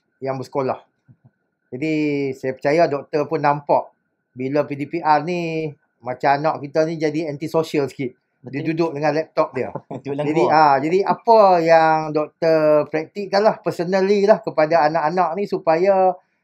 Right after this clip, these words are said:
Speaker 1: kita katakan aspek kurikulum sukan ini tidak ketinggalan.
Speaker 2: Okey.
Speaker 1: Ah, maksudnya apa yang doktor buat ataupun mungkin ada aplikasi, ah, di social media ke dan sebagainya? Silakan, doktor.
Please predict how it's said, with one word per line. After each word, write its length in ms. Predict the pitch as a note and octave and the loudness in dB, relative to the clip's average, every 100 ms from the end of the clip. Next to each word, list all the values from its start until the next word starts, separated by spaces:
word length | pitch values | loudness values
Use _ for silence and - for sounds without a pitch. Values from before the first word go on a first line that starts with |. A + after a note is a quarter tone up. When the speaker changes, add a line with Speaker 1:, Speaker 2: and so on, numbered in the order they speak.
| _ D3 | _ -8
Speaker 1:
kita 160 | D3+ | 0
katakan 640 | E3+ E3 E3+ F3+ F3 F3 D3+ | 0 2 -2 4 2 2 -4
aspek 400 | - - E3+ - | -4 0 0 -2
kurikulum 480 | D3+ D3+ E3+ E3 | -10 -6 0 0
sukan 400 | D#3 E3+ E3 F#3+ D#3+ | 0 -8 0 2 2
ini 320 | F3+ F#3+ F3+ | -2 -2 -4
tidak 320 | - E3 D#3 D#3+ | -6 -2 -2 -2
ketinggalan. 560 | D3+ D#3 D3+ C#3+ G#2+ - _ _ | -8 0 2 2 -2 -8 _ _
Speaker 2:
Okey. 80 | - | -10
Speaker 1:
Ah, 400 | A#2+ B2 A#2+ A#2 | -4 -4 -4 -6
maksudnya 480 | B2+ B2+ D#3 C#3+ D3+ | -8 -8 -6 -4 -4
apa 120 | F#3 D#3 | -2 0
yang 320 | C#3+ C#3 C3 | 2 0 -4
doktor 320 | C3+ _ C#3 | -10 _ -10
buat 240 | C3+ D#3 B2+ | -4 -4 -4
ataupun 320 | C#3 D3+ C3+ | -8 -8 -8
mungkin 320 | C#3 - C3 B2+ | -10 -8 -8 -6
ada 400 | B2 B2+ C3 B2 | -8 -4 -4 -6
aplikasi, 960 | - B2+ C3 B2+ - C#3+ B2+ B2 A#2 _ _ _ _ | -8 -8 -4 -4 -6 -12 -10 -10 -12 _ _ _ _
ah, 80 | B2 | -8
di 80 | B2 | -6
social 320 | C#3+ C3 D3 | -8 -6 -6
media 480 | C#3 C#3 C#3 C#3 B2+ B2+ | -6 -6 -2 0 0 -2
ke 80 | |
dan 240 | B2+ C3 C3 | -4 -4 -4
sebagainya? 480 | C3 C3 C3+ F3+ - | -6 -4 -4 -6 -10
Silakan, 400 | C#3+ D#3 F#3 F#3+ | -6 -4 -4 -6
doktor. 160 | C#4+ | -10